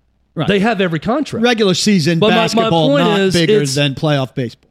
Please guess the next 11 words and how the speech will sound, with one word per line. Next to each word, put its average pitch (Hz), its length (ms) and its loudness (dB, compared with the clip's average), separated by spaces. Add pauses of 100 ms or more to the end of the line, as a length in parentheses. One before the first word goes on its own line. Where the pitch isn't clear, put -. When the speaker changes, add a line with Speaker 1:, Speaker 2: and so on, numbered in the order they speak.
Speaker 2:
Yes, 247 320 -2
they, 214 220 0
they 208 460 0
have 190 220 0
so 202 300 0
much 175 320 -2
money 175 420 0
they 151 200 0
can 131 200 -6
hoard 190 600 -2
contracts 147 880 -4